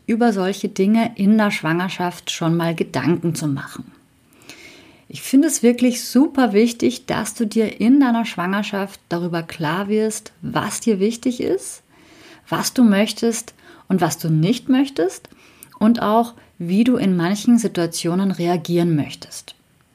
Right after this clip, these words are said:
Vor allem auch deshalb, weil die Leitlinien und Routinen in den verschiedenen Kliniken zum Teil sehr unterschiedlich sind.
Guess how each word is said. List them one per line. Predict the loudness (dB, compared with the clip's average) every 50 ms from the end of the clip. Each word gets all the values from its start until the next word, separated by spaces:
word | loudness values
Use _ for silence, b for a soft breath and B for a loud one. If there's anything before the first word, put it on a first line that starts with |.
| _ B B B B B B B B B B -8 -8
Vor | -8 -8 -8 _
allem | -8 -4 2 4 4 4 4
auch | 2 -2 -4
deshalb, | -2 -2 -2 -2 -2 -4 -4 -4 -4 -4 -6 -6 -10 -8
weil | -8 -6 -2 0 0 0
die | 0 0 0 0 0 -2
Leitlinien | -2 -4 -4 -6 -8 -8 -4 -2 2 2 4 6 6 6 6 6 4 4 2
und | 2 2 2 2 2 2 -2
Routinen | -6 -6 -6 -6 0 2 4 4 6 4 4 2 0 -2
in | 2 4 6 6
den | 6 4 2
verschiedenen | 0 -4 -6 -6 -4 -4 -2 -2 -2 -2 -4 -4 -6
Kliniken | -10 -2 2 4 6 6 4 2 2 -2 -2 -2 2 2 2 2 2
zum | 0 -2 -2 -2 -4
Teil | -6 -10 -8 -4 -2 -2 -2 -2
sehr | -4 -10 -6 -4 -2 0 0 2 2 0 0 -2 -4 0
unterschiedlich | 2 4 4 4 0 -4 -6 -8 -10 -10 -10 -12 -12 -12 -14
sind. | -14 -14 -14 -16 -18 _ -20 -20